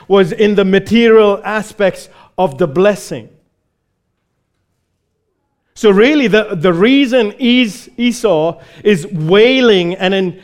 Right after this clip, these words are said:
such deep sorrow is because he has lost the material of physical blessings, because he's lost the temporal blessings that he thought he could avail. It's not because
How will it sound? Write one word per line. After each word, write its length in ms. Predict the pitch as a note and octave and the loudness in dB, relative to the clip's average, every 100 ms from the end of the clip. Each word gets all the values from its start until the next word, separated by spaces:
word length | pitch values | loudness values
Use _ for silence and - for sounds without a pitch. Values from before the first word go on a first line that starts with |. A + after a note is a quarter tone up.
| _ | _
such 400 | - A#3+ A#3 D3+ | -2 -2 -2 -6
deep 260 | A3 A#3+ - | -4 -4 -6
sorrow 760 | - A3 A#3+ A#3 E3+ D#3+ D#3 - - | -2 0 4 4 2 0 -6 -16 -8
is 160 | G#3+ F3 | -6 -2
because 440 | A#3 A#3+ B3 G#3+ | -2 2 2 2
he 240 | G#3+ A#3+ G#3 | 2 2 2
has 260 | G#3 D#3+ | 0 0
lost 480 | F#3 G#3 A#3+ A#3+ - | 0 2 2 0 -2
the 140 | G3+ | -2
material 1000 | F3+ F#3 F#3 - A3 B3+ C#4 G#3 D#3 D#3+ D#3+ - - | 0 0 -2 -4 -6 -4 -2 -2 0 -2 -6 -20 -4
of 160 | G#3+ - | -2 -2
physical 560 | - A#3+ G#3 - A#3 | -4 -2 -2 0 2
blessings, 840 | F#3 G3+ A#3 - G3 C#3 - - _ _ - - | 2 2 0 -2 -6 -8 -12 -20 _ _ -8 -4
because 300 | A#3 B3 F#3+ | 0 0 0
he's 220 | A#3 F#3 | 0 0
lost 500 | F#3+ G#3 B3 - - | 2 4 2 0 -2
the 280 | G3 F3 - - _ | 0 -2 -8 -20 _
temporal 480 | A#3+ B3 B3 B3 A#3 | 0 0 0 2 2
blessings 720 | D#3 F#3+ A#3 A#3 A#3 G#3 G3 D#3 | 2 2 2 0 -2 -2 -2 -2
that 160 | F#3 | -2
he 260 | F#3 F#3 - - | -2 -6 -10 -8
thought 300 | - G#3 A3 | 0 0 0
he 140 | A3 G3+ | -6 -4
could 160 | G3 | -4
avail. 640 | F3+ D3+ G#3 F#3+ C3 G2+ _ _ _ _ _ _ _ _ _ _ _ _ _ _ _ | -2 -2 -2 -2 -6 -10 _ _ _ _ _ _ _ _ _ _ _ _ _ _ _
It's 200 | F#3+ - | -8 -4
not 180 | G#3+ C4 | -4 -4
because 320 | C4+ B3+ F#3+ | -4 -4 -4